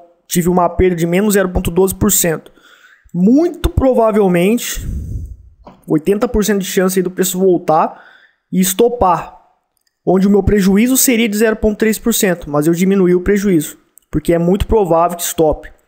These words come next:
Por isso que a técnica de break-even consiste nisso, certo? Então, dentro dessa zona, desse topo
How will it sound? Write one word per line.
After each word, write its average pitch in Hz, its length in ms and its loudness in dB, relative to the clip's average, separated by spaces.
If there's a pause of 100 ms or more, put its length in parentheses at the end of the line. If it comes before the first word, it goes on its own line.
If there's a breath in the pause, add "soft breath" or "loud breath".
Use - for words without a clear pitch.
(260)
Por 151 120 -2
isso 165 160 -2
que 202 100 0
a 190 60 2
técnica 190 420 -4
de 180 100 -2
break-even 180 540 0
consiste 185 500 -2
nisso, 180 400 -4 (880 loud breath)
certo? 165 380 -2
Então, 180 260 0
dentro 214 320 0
dessa 196 400 0
zona, 151 640 -2 (420)
desse - 240 -6
topo - 460 -2